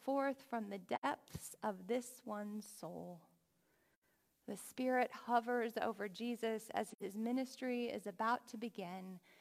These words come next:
and blesses what is to come. As the Spirit descends upon Jesus, we hear God once again pronounce goodness.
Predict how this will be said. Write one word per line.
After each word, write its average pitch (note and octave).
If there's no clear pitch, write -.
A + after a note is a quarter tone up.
and G3
blesses D4
what G#3+
is A3+
to A#3+
come. -
As -
the G3+
Spirit B3
descends B3+
upon A3+
Jesus, G3
we G#3+
hear B3+
God G#3
once A3+
again G#3
pronounce G3+
goodness. F3